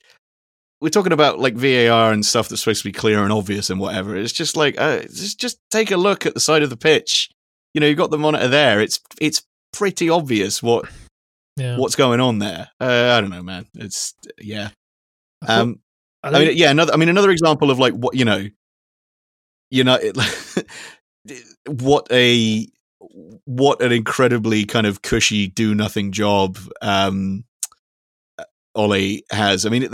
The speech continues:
Speaker 1: I, I remember a few weeks ago when they played, uh, West Ham, and, uh, I think West Ham went one nil up, and at halftime, Ole made, like, two substitutions. He brought on,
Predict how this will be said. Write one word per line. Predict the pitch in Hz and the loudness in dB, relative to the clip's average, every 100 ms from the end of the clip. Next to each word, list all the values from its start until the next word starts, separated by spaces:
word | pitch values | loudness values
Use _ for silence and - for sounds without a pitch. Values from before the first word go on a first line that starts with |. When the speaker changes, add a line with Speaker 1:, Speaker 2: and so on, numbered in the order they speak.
| - | -2
Speaker 1:
I, | 135 | 0
I | 139 127 | 0 0
remember | 160 185 | 0 2
a | 180 | 0
few | - 165 | 0 0
weeks | 160 156 | 0 0
ago | 135 123 | 2 2
when | 113 | 2
they | 113 | 2
played, | 107 127 117 107 98 | 0 2 2 2 -2
uh, | 73 113 110 110 107 107 104 104 104 92 | -6 -2 0 0 0 0 0 0 -2 -6
West | 117 113 - | -4 -4 -2
Ham, | 120 110 95 90 87 _ _ _ _ _ _ _ _ | -2 0 -2 -6 -18 _ _ _ _ _ _ _ _
and, | 98 98 98 98 98 98 95 - _ - | -2 0 2 0 -2 -4 -4 -8 _ -12
uh, | - 104 101 | -4 -2 -2
I | |
think | 139 - 107 110 92 113 | -4 -6 -8 -6 -8 -8
West | 113 156 - | -4 -2 2
Ham | 156 | 2
went | 135 113 | 2 0
one | 113 123 113 | 0 0 0
nil | 110 107 | 0 2
up, | 90 - - | 0 -6 -10
and | 127 104 95 | -8 -6 -6
at | 95 - | -10 -8
halftime, | 110 98 107 104 - 107 101 98 | -6 -2 0 0 0 0 0 -2
Ole | 104 101 | -2 -2
made, | 101 98 107 | 0 0 -2
like, | 98 - | -6 -6
two | - 104 | -4 -4
substitutions. | 92 104 - 92 110 101 92 | -2 -4 -4 -6 -4 -4 -6
He | 101 | -8
brought | 104 135 131 | -4 -4 0
on, | 120 117 117 113 | 0 0 0 -4